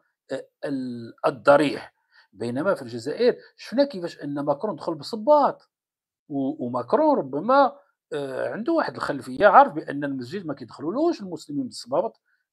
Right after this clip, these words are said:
آه، سولهم، سول الإمام و-، وداك الوزير اللي كان مرافق له، لا، وقالوا له: "لا، لا، ما كاينش مشكل، دير غير ميكا في الصباط ودخل". الصباط هو صباط، يمكن ميكا ولا بلا، بلا ميكا. وهنا كيبان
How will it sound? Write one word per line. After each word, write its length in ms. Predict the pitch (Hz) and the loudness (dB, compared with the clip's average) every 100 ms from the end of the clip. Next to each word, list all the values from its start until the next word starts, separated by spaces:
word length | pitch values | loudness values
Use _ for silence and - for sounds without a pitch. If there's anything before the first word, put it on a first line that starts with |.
| - | -12
آه، 200 | 175 180 | -10 -10
سولهم، 920 | - 285 294 320 302 339 320 170 - | -10 -8 -4 -2 0 0 -2 -4 -10
سول 360 | 208 - 302 311 | -16 -12 -8 -8
الإمام 600 | 285 226 247 262 254 233 | -8 -8 -6 -4 -4 -4
و-، 400 | 220 202 175 170 _ _ _ _ - | -6 -8 -14 -20 _ _ _ _ -12
وداك 260 | 180 175 | -8 -4
الوزير 380 | 175 175 151 170 | -2 -2 -2 -4
اللي 120 | 165 | -4
كان 180 | 156 160 | -6 -4
مرافق 420 | 156 160 156 - 269 | -2 0 0 -2 -2
له، 220 | 320 - _ _ _ _ _ _ _ - | -2 -4 _ _ _ _ _ _ _ -10
لا، 240 | 247 233 | -6 -6
وقالوا 320 | 220 226 254 | -4 0 2
له: 60 | 285 | 0
"لا، 160 | 302 302 | 2 4
لا، 80 | 269 | 2
ما 80 | 247 | -2
كاينش 240 | 240 - | -6 -8
مشكل، 260 | 190 - 175 | -10 -8 -4
دير 120 | 202 | 2
غير 100 | 226 | 4
ميكا 260 | 208 - | 2 -2
في 60 | 185 | -2
الصباط 340 | - 165 208 | -2 -2 -2
ودخل". 220 | - - - _ _ _ _ - | -2 -20 -20 _ _ _ _ -14
الصباط 500 | - - 113 117 107 | -12 -12 -10 -8 -8
هو 160 | - 127 | -10 -12
صباط، 560 | - 208 233 226 139 - _ _ - | -12 -6 -2 -2 -2 -10 _ _ -20
يمكن 380 | - - - 110 101 | -20 -20 -20 -20 -10
ميكا 260 | 139 127 131 | -8 -6 -8
ولا 180 | 117 117 | -10 -12
بلا، 380 | 110 117 123 - | -14 -14 -14 -12
بلا 220 | 107 127 | -4 -4
ميكا. 420 | 151 180 240 165 - - | -4 2 4 4 -2 -12
وهنا 200 | 190 226 | -4 -4
كيبان 560 | 330 175 139 202 208 | -4 -4 4 8 8